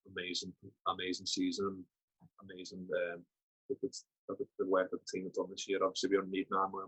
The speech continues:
points now after, after the remaining four games to, to beat Man City's record. So, yeah, we just need to crack on and try and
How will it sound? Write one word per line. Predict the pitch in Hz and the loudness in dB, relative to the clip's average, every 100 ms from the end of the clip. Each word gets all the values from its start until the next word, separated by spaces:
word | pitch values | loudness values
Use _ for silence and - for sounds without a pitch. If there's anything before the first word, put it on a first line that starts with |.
| - | -12
points | 95 - 95 | -14 -8 2
now | 95 | 2
after, | 95 104 98 - | 4 2 4 2
after | - | 2
the | 101 95 | 0 0
remaining | 92 - _ | -6 -12 _
four | 101 98 | 2 2
games | 95 95 - - | -4 -6 -10 2
to, | 98 - _ _ _ _ _ _ _ _ | 2 2 _ _ _ _ _ _ _ _
to | - | 4
beat | 123 | 8
Man | 127 | 10
City's | 120 123 117 120 | 10 8 10 10
record. | 120 139 135 | 12 12 12
So, | - 117 113 - - | 10 10 8 6 0
yeah, | 98 95 | 2 2
we | 98 | 0
just | 104 - | -4 -2
need | 104 | 0
to | 101 95 _ _ - | 0 -2 _ _ 2
crack | - 98 104 | 6 6 6
on | 98 | 4
and | 104 | 4
try | 110 98 | 6 6
and | 95 | 4